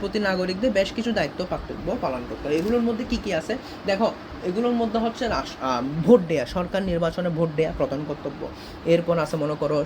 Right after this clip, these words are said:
প্রত্যেক বছর সরকারকে ট্যাক্স দেয়া, এটা হচ্ছে প্রধান কর্ত-, এ-, এটাও কর্তব্য। আরও অনেক কিছু আছে। ধরো তুমি মনে করো তোমার এলাকায় রাস্তা ভেঙে গেছে, তুমি এটা ইনফর্ম করো, এটাও একটা কিন্তু নাগরিকের কর্তব্য,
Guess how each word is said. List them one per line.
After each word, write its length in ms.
প্রত্যেক 420
বছর 200
সরকারকে 580
ট্যাক্স 320
দেয়া, 220
এটা 200
হচ্ছে 320
প্রধান 300
কর্ত-, 280
এ-, 160
এটাও 320
কর্তব্য। 500
আরও 180
অনেক 280
কিছু 180
আছে। 200
ধরো 260
তুমি 160
মনে 200
করো 160
তোমার 260
এলাকায় 360
রাস্তা 280
ভেঙে 160
গেছে, 240
তুমি 240
এটা 120
ইনফর্ম 420
করো, 160
এটাও 180
একটা 200
কিন্তু 300
নাগরিকের 520
কর্তব্য, 480